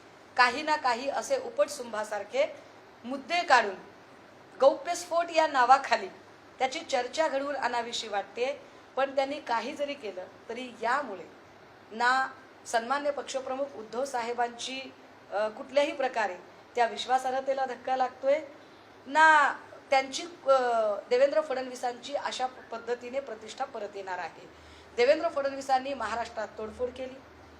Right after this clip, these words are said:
देवेंद्र फडणवीस आणि भाजपाला अजिबात स्वतःला, अ, याची खात्री नव्हती की आपण निवडणुका जिंकू शकू. कितीही त्यांनी विश्वगुरूच्या बाता मारल्या तरी त्यांची ती कुवत नाही, ताकद नाही. म्हणूनच त्यांना पहिल्यांदा शिंदेंना फोडावं लागलं.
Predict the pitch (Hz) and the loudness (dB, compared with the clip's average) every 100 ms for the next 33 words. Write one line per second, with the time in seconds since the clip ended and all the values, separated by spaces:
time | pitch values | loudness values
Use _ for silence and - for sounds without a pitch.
0 | - - - 254 320 330 339 302 311 311 | -20 -20 0 4 4 2 0 4 4 2
1 | 320 311 269 269 - 220 262 277 269 269 | -8 -2 -2 -2 -6 -4 0 0 2 2
2 | 285 - 202 240 247 262 269 - 214 233 | 0 0 -4 -6 0 0 0 -4 -8 -4
3 | 226 240 254 254 - - - - - 202 | -4 -2 -2 -2 -8 -20 -20 -18 -6 -2
4 | 202 202 226 - - 254 302 320 277 247 | -2 -2 -2 -2 -4 -4 -6 -6 -4 -4
5 | 262 254 262 240 214 - 262 240 240 233 | -8 -12 -8 -2 -2 0 -6 -4 -4 -4
6 | 226 208 202 208 254 254 240 262 277 - | -6 -6 -8 -14 -10 -10 -10 -14 -18 -20
7 | - - - - - - - - 302 359 | -20 -20 -20 -20 -20 -20 -16 -8 -4 -2
8 | 330 359 311 294 311 269 262 285 285 285 | -2 0 0 0 -4 -4 -2 -2 -2 -4
9 | 285 240 226 262 277 262 262 262 254 247 | -2 0 0 0 0 -2 -2 -2 -2 -6
10 | 190 - - 240 240 277 269 - 277 311 | -6 -14 -10 -8 -10 -12 -12 -10 4 4
11 | 302 269 247 277 - 233 - 302 277 247 | 4 -4 -6 -4 0 2 4 4 4 -2
12 | 262 285 - - - 240 269 302 320 269 | -4 -14 -20 -20 -14 -6 0 0 2 0
13 | 277 277 262 254 254 254 254 226 233 262 | 0 -2 -2 0 0 0 -2 -6 -4 -2
14 | 269 254 254 254 254 247 254 | -2 0 2 2 0 -4 -6